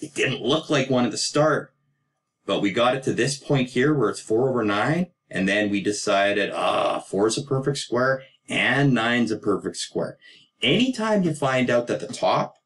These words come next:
is a perfect square and the bottom's a perfect square, the whole thing is a perfect square, all right?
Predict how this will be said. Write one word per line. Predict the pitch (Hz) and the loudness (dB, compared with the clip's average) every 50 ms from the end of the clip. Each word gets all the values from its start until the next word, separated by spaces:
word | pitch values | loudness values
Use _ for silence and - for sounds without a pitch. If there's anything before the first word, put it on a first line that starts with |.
| _ _ _ _ | _ _ _ _
is | - 139 139 | 0 0 0
a | 151 | 0
perfect | - - 170 170 175 160 | 0 -2 -2 -2 -2 -6
square | - - - - 165 175 214 233 - _ _ _ _ _ _ _ _ _ - | -6 -6 -2 -2 0 0 -2 -4 -6 _ _ _ _ _ _ _ _ _ -6
and | - 208 - 143 185 208 202 | -2 0 0 2 2 2 2
the | 208 | 2
bottom's | 143 160 160 190 220 233 226 - - | 2 2 2 2 2 2 2 0 0
a | - - | -2 -2
perfect | - 107 95 90 90 90 - | -2 -2 -2 -2 -2 -6 -8
square, | - - - 95 92 90 90 - - _ _ _ _ | -6 -4 -4 -2 -2 -2 -4 -6 -8 _ _ _ _
the | - 104 | -2 0
whole | - 120 131 147 156 151 151 | 2 4 4 4 4 2 2
thing | 147 - 139 139 135 | 2 2 2 2 2
is | 127 120 - | 0 0 0
a | 107 | -2
perfect | - - 113 101 95 - 95 - | -2 0 0 0 0 -2 -4 -6
square, | - - - - 95 85 - - - _ _ _ _ - | -6 -8 -6 -6 -6 -6 -6 -10 -16 _ _ _ _ -8
all | - 190 | -4 -2
right? | 196 - - 160 226 254 - | 0 2 2 2 0 -2 -4